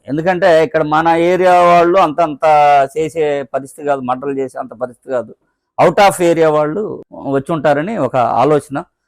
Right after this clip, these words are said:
లేకపోతే వరుస క్రమంలో ఇన్ని కార్యక్రమాలు జరుగుతున్నాయి అంటే మరి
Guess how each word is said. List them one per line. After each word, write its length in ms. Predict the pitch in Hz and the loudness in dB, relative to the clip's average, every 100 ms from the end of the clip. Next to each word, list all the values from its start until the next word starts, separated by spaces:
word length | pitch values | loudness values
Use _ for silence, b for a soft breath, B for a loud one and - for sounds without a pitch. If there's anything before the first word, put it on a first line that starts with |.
| - | -4
లేకపోతే 160 | 151 165 170 | -2 2 2
వరుస 200 | 202 247 | 2 0
క్రమంలో 600 | 226 226 226 214 226 214 | 2 2 2 2 2 2
ఇన్ని 280 | 180 180 | 0 -4
కార్యక్రమాలు 600 | 156 165 190 190 190 180 | -2 0 0 -2 -4 -4
జరుగుతున్నాయి 400 | 156 165 165 170 | -2 -4 -4 -6
అంటే 400 | 147 139 156 110 - _ _ _ _ - | -6 -2 0 -2 -6 _ _ _ _ -2
మరి 220 | 135 135 | 0 2